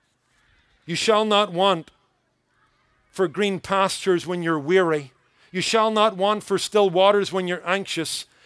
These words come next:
You shall not want for restoration when you're sinful. You shall not want for guidance when you're perplexed.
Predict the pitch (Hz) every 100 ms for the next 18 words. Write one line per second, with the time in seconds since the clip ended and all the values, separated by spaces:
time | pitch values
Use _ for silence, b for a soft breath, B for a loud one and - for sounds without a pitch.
0 | b 175 - 220 220 214 208 185 202 202
1 | 196 170 196 185 - 170 190 185 202 170
2 | B B 185 190 170 143 - 208 196 -
3 | 160 131 _ _ b b 190 - 214 214
4 | 208 185 202 208 - 175 185 196 202 202
5 | - 190 185 175 175 160 208 190 160 -
6 | -